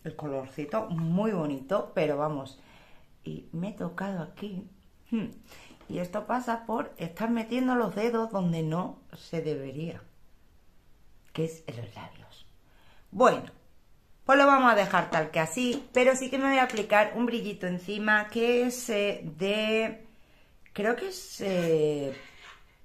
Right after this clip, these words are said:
es este de aquí. Creo que es Pintat, ¿no? Sí. Aquí está Mónica. Ahí viene el nombre.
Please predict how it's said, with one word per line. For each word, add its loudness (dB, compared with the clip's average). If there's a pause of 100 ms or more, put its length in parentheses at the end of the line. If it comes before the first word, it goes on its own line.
(800)
es -12
este -8
de -4
aquí. -8 (400)
Creo -2
que -6
es -4
Pintat, -2
¿no? -4
Sí. -10 (200)
Aquí -20
está -18
Mónica. -16
Ahí -6
viene -4
el -2
nombre. -2